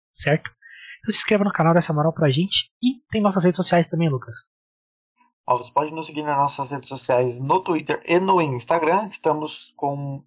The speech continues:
Speaker 2: arroba Milfita P D C. Você pode me seguir nas minhas redes sociais também, Twitter e Instagram, arroba Lucas Mione com dois Is no final. E você pode seguir o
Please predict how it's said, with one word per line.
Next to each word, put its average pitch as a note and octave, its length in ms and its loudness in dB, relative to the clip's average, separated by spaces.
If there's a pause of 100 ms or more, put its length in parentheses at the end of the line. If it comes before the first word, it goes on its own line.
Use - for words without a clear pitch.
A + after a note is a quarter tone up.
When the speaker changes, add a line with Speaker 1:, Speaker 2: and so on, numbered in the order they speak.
Speaker 2:
arroba D3+ 500 0
Milfita D#3 680 -8
P - 180 -4
D E3+ 160 4
C. F#3 420 0 (800)
Você C3+ 280 2
pode D#3+ 340 2
me E3+ 340 -2
seguir D3+ 560 -2
nas C#3 200 -2
minhas B2+ 260 -4
redes B2+ 160 -4
sociais B2 380 0
também, C#3+ 500 -4 (100)
Twitter C3+ 460 -4
e B2+ 100 0
Instagram, B2+ 720 0 (540)
arroba C#3 460 0
Lucas D#3 500 0
Mione C#3+ 540 2
com C3 240 -6
dois B2+ 360 0
Is A2 200 -8
no C#3+ 120 -2
final. G3+ 400 2 (380)
E F3+ 180 4
você F3 460 2
pode F3 340 0
seguir E3 540 -6
o G3 400 -6